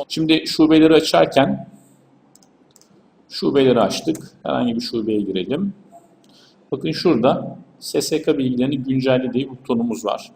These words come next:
Veya iç-, içine girdiğimizde yine aynı ikon. Tıklıyorum. Burada da ilgili firmanın o şubesi neredeyse. İşte Ankara'da bir şubemiz var. Malatya'da bir şubemiz var.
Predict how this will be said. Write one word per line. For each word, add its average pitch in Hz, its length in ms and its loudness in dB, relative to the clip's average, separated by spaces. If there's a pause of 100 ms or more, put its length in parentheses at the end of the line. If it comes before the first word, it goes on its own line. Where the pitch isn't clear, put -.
Veya 131 200 -4
iç-, - 280 -14 (200)
içine 131 260 -4
girdiğimizde 120 880 0 (600)
yine 143 100 -4
aynı 127 300 2
ikon. 139 380 -4
Tıklıyorum. 135 640 -4 (1600)
Burada 156 320 0
da - 360 -4 (280)
ilgili 139 340 2
firmanın 127 580 0
o 185 120 0
şubesi 143 520 -2
neredeyse. 135 540 0
İşte - 200 -12
Ankara'da 139 400 -6
bir 143 100 -10
şubemiz 117 500 -6
var. 92 140 -12 (300)
Malatya'da 131 480 -2
bir 131 40 -10
şubemiz 113 460 -8
var. 90 100 -8